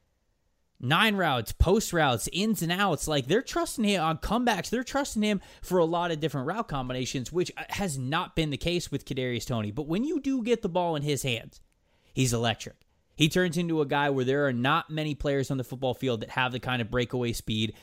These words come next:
that he is able to get to. He's blown by defenders constantly, but the thing that, uh, really impresses me, even more than his development in his route running this year, is his balance.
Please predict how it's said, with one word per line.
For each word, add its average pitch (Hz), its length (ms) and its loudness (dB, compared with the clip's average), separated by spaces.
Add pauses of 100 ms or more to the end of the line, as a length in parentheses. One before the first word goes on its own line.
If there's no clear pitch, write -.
(160)
that 123 120 -2
he 127 140 2
is 123 140 0
able 110 180 2
to 107 80 -4
get 117 260 -2
to. 147 240 0 (300)
He's 131 200 -4
blown 131 360 2
by 143 200 2
defenders 135 440 -2
constantly, 147 540 -4
but 123 140 -4
the 113 100 -6
thing 160 320 -2
that, 147 140 -2
uh, 113 180 -4
really 139 260 4
impresses 135 460 0
me, 135 80 -2
even 185 300 -2
more 151 200 -2
than 143 140 -4
his 135 100 0
development 120 540 0
in 123 100 -2
his 104 160 -4
route 113 260 0
running 110 300 -2
this 110 240 -4
year, 104 300 0 (800)
is 127 100 2
his 110 140 0
balance. 101 600 -4